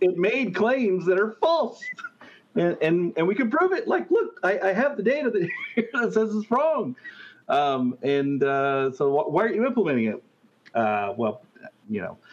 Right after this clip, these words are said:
that's, that's neither here nor there because the, the community voted, and so the expectation is that, of course, we'll, we'll carry that out. Um, and so in, in my authoring of, you know, a, a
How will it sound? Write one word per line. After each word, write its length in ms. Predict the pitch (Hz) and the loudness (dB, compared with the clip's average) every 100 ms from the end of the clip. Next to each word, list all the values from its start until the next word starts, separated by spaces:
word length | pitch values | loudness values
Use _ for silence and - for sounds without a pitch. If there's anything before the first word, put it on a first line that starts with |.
| - - _ | -20 -20 _
that's, 220 | - 143 - | -4 -4 0
that's 220 | 131 131 | -4 0
neither 180 | 143 127 | 0 2
here 160 | 135 | 2
nor 160 | 123 113 | 2 0
there 160 | 139 | 0
because 640 | 113 113 120 107 - - _ _ _ _ _ _ _ _ - | -2 0 -2 -2 -10 -20 _ _ _ _ _ _ _ _ -6
the, 140 | 101 | -6
the 120 | - 98 | -6 -8
community 420 | 110 110 113 98 | -2 0 0 0
voted, 440 | 117 151 110 117 - - _ - | 0 0 0 -4 -8 -20 _ -4
and 140 | 107 | -4
so 420 | - 104 101 101 101 - | 0 0 0 -2 -6 -10
the 160 | 101 98 | -4 -2
expectation 640 | 107 - 107 104 101 - | -2 -4 -2 -2 -2 -4
is 80 | 92 | -4
that, 220 | 196 - - _ _ _ _ _ - | -4 -4 -10 _ _ _ _ _ -18
of 100 | - | -4
course, 260 | 95 92 | -4 -2
we'll, 160 | 101 92 | -2 -2
we'll 140 | 95 87 | -2 -4
carry 320 | - 95 85 | -4 -2 -2
that 160 | 82 95 | -2 -2
out. 260 | 98 - _ _ _ _ - | -4 -4 _ _ _ _ -2
Um, 300 | 90 90 85 85 - - - | 0 0 -2 -4 -8 -14 -2
and 160 | 107 - | -2 0
so 460 | 117 107 107 107 | 2 2 2 2
in, 240 | 120 117 110 | 2 2 2
in 160 | 117 | 2
my 160 | 113 117 | 2 2
authoring 600 | 113 135 156 131 110 107 101 | 2 0 0 0 0 2 0
of, 180 | 90 | -2
you 100 | 107 | -4
know, 220 | 101 98 - | -2 -2 -2
a, 60 | 101 | -4
a 340 | 92 98 104 | -2 -2 -4